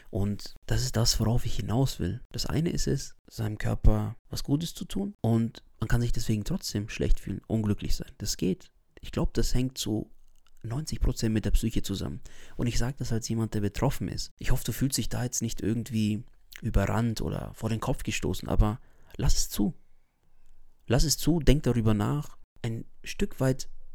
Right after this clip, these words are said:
werde ich vielleicht recht haben. Und ich hab viele Leute kennengelernt, mich mit ihnen unterhalten, was sie beruflich machen. Und es sind oft dieselben Muster, die dazu führen, dass man in irgendeiner Form einfach irgend so eine, irgendein kleines Wehwehchen bekommt. Das ist irgendwo menschlich, das ist normal.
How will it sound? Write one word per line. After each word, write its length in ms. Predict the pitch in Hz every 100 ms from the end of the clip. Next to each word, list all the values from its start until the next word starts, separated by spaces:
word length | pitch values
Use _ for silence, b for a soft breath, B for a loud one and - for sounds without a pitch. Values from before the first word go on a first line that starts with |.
| - - -
werde 240 | 104 127
ich 80 | 147
vielleicht 400 | - 123 156 -
recht 240 | 101 - -
haben. 240 | - - - - - - b b b b b
Und 240 | 120 117
ich 100 | -
hab 100 | 127
viele 260 | - 165 147
Leute 260 | 107 107
kennengelernt, 720 | - 113 117 110 110 147 160 -
mich 160 | - 107
mit 140 | 117
ihnen 100 | 104
unterhalten, 460 | 107 - 127 151 113
was 100 | 110
sie 80 | 113
beruflich 480 | 117 127 139 117 -
machen. 360 | 117 120 110 - B B B B B B B
Und 260 | - 120 - - - -
es 240 | - - -
sind 300 | - 151 -
oft 300 | - - -
dieselben 460 | 110 107 117 127
Muster, 340 | 107 120 - 101
die 100 | 104
dazu 260 | 98 -
führen, 320 | 107 - 110 104
dass 220 | - -
man 220 | 107 - - - -
in 100 | 107
irgendeiner 320 | 110 117 104
Form 280 | - 107 98
einfach 480 | 98 - 104 - - -
irgend 220 | 127 160
so 60 | 139
eine, 260 | 139 135 - -
irgendein 180 | - 147
kleines 320 | 127 123 120
Wehwehchen 380 | 113 113 117 107
bekommt. 360 | 92 - - -
Das 120 | -
ist 160 | 139
irgendwo 360 | - 127 131 120
menschlich, 380 | 110 143 - 147
das 160 | 110
ist 140 | 113 -
normal. 480 | 101 104 110 170